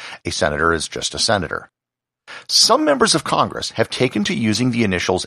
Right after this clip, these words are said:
M C after their names, similar to how representatives in parliamentary systems are known as M Ps.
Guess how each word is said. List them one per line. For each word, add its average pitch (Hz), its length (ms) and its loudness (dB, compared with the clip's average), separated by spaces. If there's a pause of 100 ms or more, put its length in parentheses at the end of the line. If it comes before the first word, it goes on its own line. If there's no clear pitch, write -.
(120)
M 117 260 2
C 107 440 0
after - 300 -2
their 107 140 2
names, 147 480 -2 (360)
similar 120 320 2
to 127 120 0
how 95 180 2
representatives 85 680 -2
in 78 80 -6
parliamentary 113 560 2
systems 95 420 -2
are 127 160 2
known 85 240 0
as 76 360 -2
M 73 220 -2
Ps. 82 540 -4